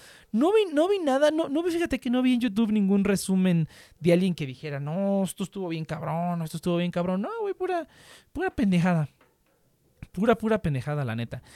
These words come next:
¿Y qué otra cosa? Ah, no, también empecé tarde porque andaba ahí resolviendo otra situación con, este,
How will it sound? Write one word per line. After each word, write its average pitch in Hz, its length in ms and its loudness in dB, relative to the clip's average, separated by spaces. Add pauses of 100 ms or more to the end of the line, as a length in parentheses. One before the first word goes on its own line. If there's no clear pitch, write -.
(460)
¿Y 156 260 -6
qué 185 100 -6
otra 185 180 -6
cosa? 175 300 -4
Ah, - 20 0
no, 247 120 -2
también 220 420 -4 (200)
empecé 180 320 -2
tarde 214 260 -2
porque 151 240 -10
andaba 147 440 4
ahí 147 180 4
resolviendo 147 500 2
otra 147 180 0
situación 131 760 -2
con, 135 320 -2
este, 107 800 -6